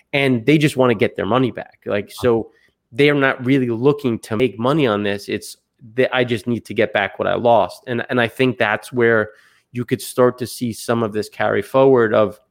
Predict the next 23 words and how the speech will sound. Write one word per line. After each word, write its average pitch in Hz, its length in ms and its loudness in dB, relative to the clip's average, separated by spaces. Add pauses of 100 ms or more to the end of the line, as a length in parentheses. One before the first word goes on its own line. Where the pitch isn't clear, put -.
(680)
you 117 100 -2
know, 107 60 0
what 123 240 0
does 110 140 -4
that 101 140 0
market 110 300 -4
look 104 180 -4
like 101 300 0 (320)
as 113 180 0
Case-Shiller 120 640 0
comes 107 300 -4
out, 101 340 0
you 107 120 -6
know, 101 160 -4
up 131 160 -2
another 113 380 0
eighteen 123 400 -6
percent? 104 520 -6
You 120 100 0
know, 120 40 4
you're 123 160 4
seeing 160 460 4
just 135 280 2